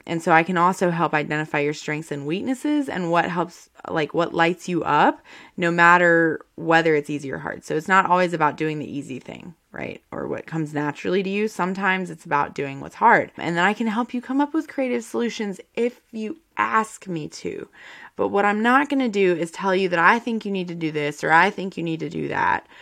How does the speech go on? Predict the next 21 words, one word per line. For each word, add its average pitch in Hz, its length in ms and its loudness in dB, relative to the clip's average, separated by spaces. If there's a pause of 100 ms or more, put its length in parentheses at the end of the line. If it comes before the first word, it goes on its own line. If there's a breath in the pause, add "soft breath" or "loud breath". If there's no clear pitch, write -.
(100 loud breath)
So - 160 -4
thanks 349 200 2
for 320 140 0
listening. 247 460 0
I - 160 4
just 302 160 -2
wanted 311 180 4
to 277 60 2
make 247 180 0
that 202 140 2
distinction 196 500 -2
that 180 160 2
also, 202 380 2
like, 196 220 2
if 180 280 -6
you 196 140 -4
go 185 240 2
for 196 140 -4
an 190 100 -2
astrology 190 520 -2
reading, 156 600 -2